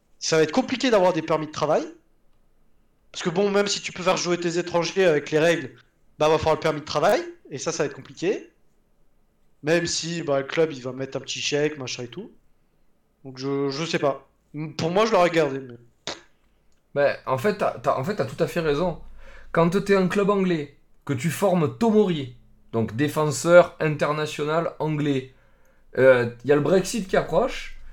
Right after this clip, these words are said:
Speaker 2: y a toujours, là, bah, si vous jouez à manager, là, euh, quand vous inscrivez votre équipe en compétition européenne, il vous faut, euh, quatre joueurs formés au club, huit joueurs formés au pays. Bah, quand t'as Tomori, mais, mais, mais non, mais le, le, le, le, le laisse pas partir.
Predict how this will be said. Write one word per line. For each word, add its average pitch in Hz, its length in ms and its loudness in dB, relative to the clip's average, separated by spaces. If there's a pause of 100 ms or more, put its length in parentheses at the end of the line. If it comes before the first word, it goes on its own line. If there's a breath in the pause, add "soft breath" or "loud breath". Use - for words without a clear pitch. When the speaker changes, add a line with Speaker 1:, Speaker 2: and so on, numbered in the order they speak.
(220 soft breath)
Speaker 2:
y 139 60 4
a 147 80 6
toujours, 202 500 4
là, 143 200 10
bah, 127 140 6
si 123 140 -6
vous 143 120 -2
jouez 147 140 4
à 143 40 2
manager, 147 680 2
là, 107 340 4
euh, 98 220 -6
quand 120 160 -6
vous 117 160 0
inscrivez 139 380 -2
votre 127 400 0
équipe 120 320 -4
en 117 120 -2
compétition 127 580 -4
européenne, 131 440 2
il 110 80 0
vous 113 120 -2
faut, 135 400 0 (380 loud breath)
euh, 110 160 4
quatre 147 280 0
joueurs 147 260 0
formés 139 280 0
au 135 80 -2
club, 139 480 2
huit 165 240 0
joueurs 147 280 0
formés 131 260 0
au 120 100 2
pays. 165 440 -2 (600)
Bah, 202 120 -2
quand 170 180 2
t'as 175 120 2
Tomori, 190 760 4 (400)
mais, 107 260 -14
mais, 123 160 -8 (160)
mais 190 100 4
non, 254 160 8
mais 127 120 2
le, 123 120 6
le, 123 140 6
le, 120 160 4
le, 117 300 4
le 113 140 2
laisse 113 180 -2
pas 120 100 -2
partir. - 360 -6